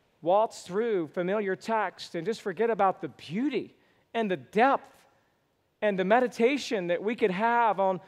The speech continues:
your precious word, which is infallible and inerrant and, and God-breathed. I pray that today, God, that every one of us today would just be challenged. Lord, we fall short, and we can't keep your commandments perfectly.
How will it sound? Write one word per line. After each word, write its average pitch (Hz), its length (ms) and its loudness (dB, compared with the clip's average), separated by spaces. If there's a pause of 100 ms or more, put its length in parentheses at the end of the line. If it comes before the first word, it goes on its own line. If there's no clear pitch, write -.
(100)
your 214 180 2
precious 247 560 0
word, 220 460 0
which 196 180 -6
is 202 120 -6
infallible 214 800 0
and 170 220 -2
inerrant 214 800 -2
and, 165 160 -6 (280)
and 180 200 -2 (160)
God-breathed. 208 1200 -6 (480)
I 233 60 -20
pray 247 200 0
that 220 140 -2
today, 214 320 0
God, 185 260 4
that 180 220 -8
every 233 340 0
one 214 300 -2
of 185 100 -4
us 175 200 0
today 165 460 -2 (380)
would 196 140 -6
just 226 200 -8
be 277 140 -6
challenged. 233 840 -4 (340)
Lord, 202 360 0
we 269 440 -4
fall 269 260 -2
short, 269 540 -4 (1080)
and 180 160 0
we 190 100 -2
can't 254 380 -2
keep 254 220 -8
your 226 100 -4
commandments 214 540 -4
perfectly. 202 640 -8